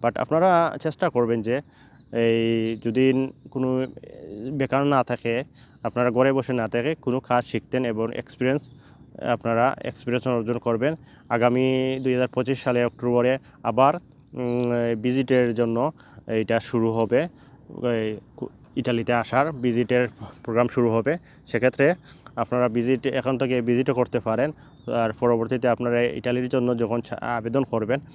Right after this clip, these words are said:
স্কিল অর্জন করবেন যে কোনো কাজের এক্সপিরিয়েন্স সম্বন্ধে। So, ঘরে বসে না থেকে আপনারা যে কোনো একটা কাজ শিখুন, শেখার পর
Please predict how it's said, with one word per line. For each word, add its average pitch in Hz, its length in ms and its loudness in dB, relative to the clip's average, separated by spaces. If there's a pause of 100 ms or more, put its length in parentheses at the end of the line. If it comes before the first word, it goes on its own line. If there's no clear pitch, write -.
(160)
স্কিল 120 540 0
অর্জন 120 300 -2
করবেন 120 380 0 (360)
যে 113 100 0
কোনো 117 180 0
কাজের 117 400 0 (300)
এক্সপিরিয়েন্স 117 440 -4
সম্বন্ধে। 110 460 -2 (720)
So, 117 160 2
ঘরে 120 240 4
বসে 123 220 0
না 113 160 -2
থেকে 156 280 -2
আপনারা 117 280 -2
যে 110 120 -2
কোনো 120 160 -2
একটা - 140 -6
কাজ 117 160 2
শিখুন, 143 380 -4 (320)
শেখার 117 300 0
পর 180 280 -2